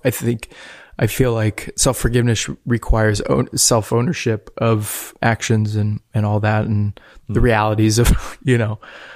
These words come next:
Speaker 1: of, of what my life is and how I am in relationship to myself and others. And so again, like,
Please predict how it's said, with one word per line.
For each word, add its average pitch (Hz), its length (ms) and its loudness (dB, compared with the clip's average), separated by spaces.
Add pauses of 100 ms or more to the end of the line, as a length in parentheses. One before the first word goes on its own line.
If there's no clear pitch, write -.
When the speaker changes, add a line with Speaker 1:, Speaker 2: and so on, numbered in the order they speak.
(280)
Speaker 1:
of, 110 380 -4 (100)
of 110 140 -2
what 117 140 0
my 117 100 2
life 107 460 -2 (180)
is 113 320 2
and 104 120 0
how 107 200 0
I 107 80 0
am 107 240 0
in 104 120 -2
relationship 107 800 -2
to - 80 -2
myself 107 480 -2
and 107 80 0
others. 107 400 0 (1200)
And 120 140 0
so 123 160 4
again, 120 320 2
like, 107 340 -2